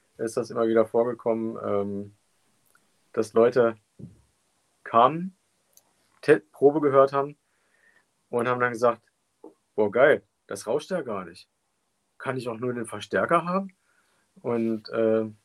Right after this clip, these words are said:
den gab's halt natürlich nicht, weil wir wollten ja das ganze Produkt verkaufen. Ähm, und vor allen Dingen Leute, die einfach Erfahrung mit, äh, mit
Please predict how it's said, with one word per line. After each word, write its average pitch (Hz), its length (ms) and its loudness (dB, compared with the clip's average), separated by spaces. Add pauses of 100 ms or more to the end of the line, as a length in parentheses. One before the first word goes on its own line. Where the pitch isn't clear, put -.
den 113 160 0
gab's 113 300 4
halt 107 160 2
natürlich 110 440 -6
nicht, 131 240 -6
weil 104 200 0
wir 104 120 -6
wollten 110 220 0
ja 107 60 -2
das 104 160 -8
ganze 113 260 -6
Produkt 123 400 -8
verkaufen. 107 520 -2 (1000)
Ähm, 113 560 -2 (1800)
und 127 140 2
vor 127 180 4
allen 127 120 6
Dingen 156 120 0
Leute, 139 300 6
die 127 180 -4
einfach 123 300 -2
Erfahrung 123 520 4
mit, - 380 -12
äh, 110 300 -6
mit 107 400 -14